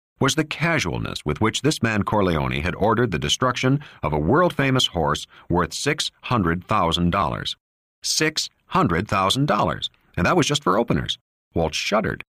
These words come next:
He thought of this life he had built up. He was rich. He could have the most beautiful women in the world by crooking his finger and promising a contract. He was received by kings and queens.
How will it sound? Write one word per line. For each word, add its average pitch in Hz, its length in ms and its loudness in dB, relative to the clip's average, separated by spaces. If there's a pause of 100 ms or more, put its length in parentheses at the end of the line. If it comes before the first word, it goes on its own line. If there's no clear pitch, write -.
(300)
He 113 100 2
thought 156 220 2
of 104 80 0
this 113 200 -2
life 170 260 -2
he - 80 -4
had 67 140 -2
built 69 220 -2
up. - 200 -8 (240)
He 160 100 0
was 175 200 2
rich. 185 440 -2 (280)
He 120 140 2
could 139 120 2
have 151 160 2
the 147 80 6
most 127 320 2
beautiful 180 380 4
women 160 200 4
in 156 60 4
the 147 80 6
world 127 300 2
by 73 140 0
crooking 131 400 0
his 78 160 0
finger 69 460 0 (480)
and 65 140 -4
promising 78 420 -2
a 67 60 -2
contract. 92 600 -4 (540)
He 92 80 2
was 87 180 0
received 82 300 -2
by 87 140 0
kings 101 360 0
and 80 120 0
queens. 78 500 -2